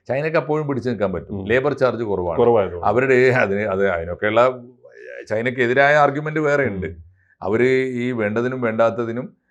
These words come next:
Speaker 1: ഏ, അനാവശ്യമായും ആളുകളെ കൊണ്ടുപോയി തടവിലിടുന്നു, തടവ് പുള്ളികളെ നിർബന്ധിച്ച് ഫാക്ടറിയിൽ കൊണ്ടുപോയി പണിയെടുപ്പിക്കുന്നു,
Speaker 2: ഉം.
Speaker 1: നയാ പൈസ വേതനം കൊടുക്കുന്നില്ല. അത് ജ-,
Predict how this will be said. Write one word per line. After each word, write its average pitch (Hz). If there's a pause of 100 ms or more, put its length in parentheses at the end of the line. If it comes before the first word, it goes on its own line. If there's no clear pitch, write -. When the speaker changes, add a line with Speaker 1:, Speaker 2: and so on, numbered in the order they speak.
(240)
Speaker 1:
ഏ, 98
അനാവശ്യമായും 113
ആളുകളെ 110
കൊണ്ടുപോയി 107
തടവിലിടുന്നു, 98
തടവ് 98
പുള്ളികളെ 104
നിർബന്ധിച്ച് 98
ഫാക്ടറിയിൽ 92
കൊണ്ടുപോയി 98
പണിയെടുപ്പിക്കുന്നു, 90
Speaker 2:
ഉം. 98
Speaker 1:
നയാ 90
പൈസ 101
വേതനം 98
കൊടുക്കുന്നില്ല. 101
അത് 101
ജ-, 98